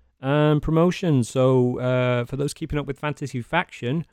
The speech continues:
uh, if you go onto our Instagram at the underscore cheap underscore pop, we are playing a game called Fantasy Faction. It is a fantasy league game involving wrestling. You've heard of fantasy football, you've heard of fantasy baseball, you've heard of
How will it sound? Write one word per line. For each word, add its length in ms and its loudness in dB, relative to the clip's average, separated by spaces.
uh, 60 -6
if 100 -8
you 60 -8
go 60 4
onto 180 4
our 100 4
Instagram 560 0
at 280 -2
the 100 -2
underscore 380 -2
cheap 240 -10
underscore 400 -2
pop, 380 4
we 160 -6
are 80 -4
playing 380 -6
a 140 -4
game 240 -4
called 240 -8
Fantasy 420 -4
Faction. 640 -4
It 140 -4
is 100 -2
a 100 -4
fantasy 460 -6
league 400 4
game 360 2
involving 520 2
wrestling. 480 6
You've 180 2
heard 200 2
of 100 2
fantasy 380 -4
football, 440 0
you've 100 0
heard 100 2
of 80 0
fantasy 300 -4
baseball, 680 -2
you've 160 -2
heard 180 0
of 180 0